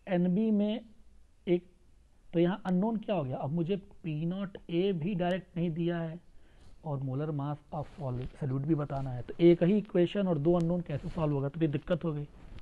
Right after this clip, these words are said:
लेकिन यहाँ एक चीज़ जो देखना है कि जो पी नॉट ए है ये क्या है? ध्यान दीजिएगा,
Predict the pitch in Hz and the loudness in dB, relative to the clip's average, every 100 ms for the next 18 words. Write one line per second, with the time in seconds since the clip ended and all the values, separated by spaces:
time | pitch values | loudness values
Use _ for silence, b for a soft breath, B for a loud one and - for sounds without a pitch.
0 | B B B B B B 175 208 208 220 | B B B B B B 2 6 4 4
1 | 185 - 233 208 170 156 147 180 123 139 | 0 -2 2 4 4 2 0 -2 -4 -8
2 | - - b b b b b 208 185 196 | -14 -20 b b b b b 0 2 0
3 | - 185 185 233 240 220 175 165 170 190 | -2 0 0 -2 0 2 4 2 2 0
4 | 170 113 - - - - - - - - | 0 -2 -10 -20 -20 -20 -20 -20 -20 -6
5 | 170 175 131 120 127 | -2 -2 -2 -4 -8